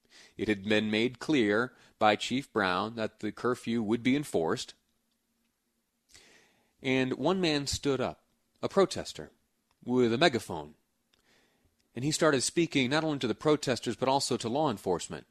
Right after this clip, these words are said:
and ultimately developed a position of negotiator. And I'm kidding you not, that at one point he had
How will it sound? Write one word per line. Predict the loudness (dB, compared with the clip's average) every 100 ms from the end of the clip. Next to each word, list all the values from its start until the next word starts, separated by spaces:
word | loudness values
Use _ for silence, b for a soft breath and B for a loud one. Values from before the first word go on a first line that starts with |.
| _ _ _ -2
and | 2
ultimately | 2 0 -2 -2
developed | 2 4 4 0
a |
position | -8 -4 -4 -2 -4 B B B
of | -2 -2
negotiator. | 2 2 2 0 -4 -6 -12 _ _ _ _ _ _ _ _ _ _ _ _ b b b
And | 0
I'm | 0
kidding | 0 0 2
you | 0
not, | 0 2 0 B B B
that | 0 2 4
at | 2 0
one | 2 0 0
point | -2 0 0 -4 b b
he | -4 0 2 2 0 -4 b b
had | -2 2 2 2